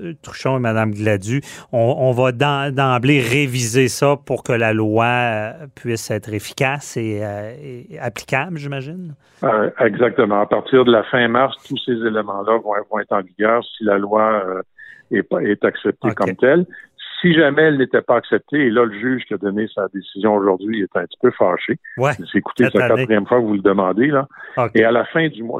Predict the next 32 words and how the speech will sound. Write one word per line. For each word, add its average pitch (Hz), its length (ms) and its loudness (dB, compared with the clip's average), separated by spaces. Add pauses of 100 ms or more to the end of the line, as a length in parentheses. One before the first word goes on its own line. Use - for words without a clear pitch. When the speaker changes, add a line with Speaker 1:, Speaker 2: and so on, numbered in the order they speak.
Speaker 2:
c'est 123 160 -2
certain 143 320 0
que 131 120 -4
si - 160 -12
le 113 40 -20
gouvernement 110 500 -2
demandait 107 360 -4
une 98 200 -10
autre, 107 340 -6
euh, 98 220 0 (180)
une 98 100 -18
autre 101 180 -8 (120)
allonge, 101 280 -2
là, 95 140 0
ils 92 80 -12
l'auront 92 360 0
pas, - 80 -12
Speaker 1:
Ça - 100 0
Speaker 2:
là, 120 80 2
Speaker 1:
serait 117 360 -2
refusé. 101 140 0
Speaker 2:
à 92 40 2 (120)
moins 98 80 0
que 92 140 2
je - 80 -4
sais - 60 -20
pas 98 100 2
quoi, 113 180 4
Speaker 1:
Euh, 127 120 2
Speaker 2:
là. - 40 -8 (260)
Speaker 1:
ben 143 200 2
oui. 143 180 -2